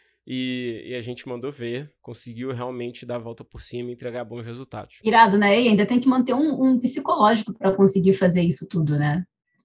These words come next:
Speaker 2: No momento que tava todo mundo pirando,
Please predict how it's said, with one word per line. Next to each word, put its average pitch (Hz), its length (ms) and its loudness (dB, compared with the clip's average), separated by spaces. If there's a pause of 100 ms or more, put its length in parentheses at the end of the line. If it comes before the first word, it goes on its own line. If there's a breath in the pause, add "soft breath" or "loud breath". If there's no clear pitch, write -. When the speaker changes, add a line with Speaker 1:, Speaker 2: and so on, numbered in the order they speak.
Speaker 2:
No 196 420 10
momento 233 340 10
que - 60 -2
tava 233 180 6
todo 269 400 8
mundo 277 320 10
pirando, 233 680 6